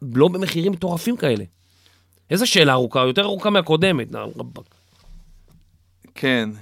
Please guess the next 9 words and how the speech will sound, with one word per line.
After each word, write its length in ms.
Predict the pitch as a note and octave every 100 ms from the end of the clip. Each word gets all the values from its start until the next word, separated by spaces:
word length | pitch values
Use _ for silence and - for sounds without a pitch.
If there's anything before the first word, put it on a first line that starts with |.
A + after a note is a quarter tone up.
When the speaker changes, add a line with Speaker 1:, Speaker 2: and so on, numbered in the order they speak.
| - C3+
Speaker 2:
גם 160 | A#2
יותר 260 | A#2 A2+ C#3+
קשה. 400 | C3+ C#3 - A#2+ G#2
Speaker 1:
זה 120 | - B2
מטריד 280 | A#2 D3
אותי 160 | E3+ C#3+
מאוד, 240 | A#2+ A#2+ - _ _ _ -
הסיפור 560 | G#2 G2 - - F#2+
הזה. 140 | F#2+